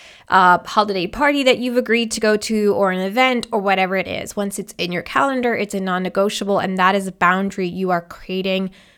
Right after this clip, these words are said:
for yourself, and you uphold that by respecting the boundary. And when you are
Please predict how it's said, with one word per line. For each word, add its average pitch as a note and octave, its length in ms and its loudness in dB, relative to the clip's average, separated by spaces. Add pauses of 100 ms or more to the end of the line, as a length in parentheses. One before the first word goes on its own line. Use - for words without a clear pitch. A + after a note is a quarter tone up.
for F3+ 440 -2
yourself, G#3 680 2 (380)
and F#3+ 280 -2
you F#3 160 -4
uphold D#4 480 2
that F3 300 4
by F#3 120 2
respecting F#3+ 600 -4
the F3+ 80 -4
boundary. E3+ 520 -2
And F3+ 260 -6
when F#3+ 420 -2
you F3+ 380 -4
are E3 520 0